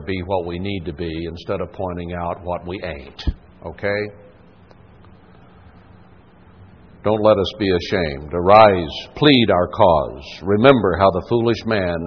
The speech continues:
reproaches you daily. Forget not the voice of your enemies. The tumult of those that rise up against you increases continually.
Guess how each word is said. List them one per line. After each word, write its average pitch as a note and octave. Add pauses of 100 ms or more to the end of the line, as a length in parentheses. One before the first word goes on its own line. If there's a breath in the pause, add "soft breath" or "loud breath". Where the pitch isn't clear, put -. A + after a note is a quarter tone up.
(120)
reproaches G2
you F#2
daily. D#2 (680 loud breath)
Forget C3+
not A2+
the F#2+
voice G2 (180)
of F#2+
your A2
enemies. D#2 (300)
The F2+
tumult G#2
of E2+
those G2+
that F#2
rise G2+
up G#2+
against G#2+
you G2
increases C3
continually. E2+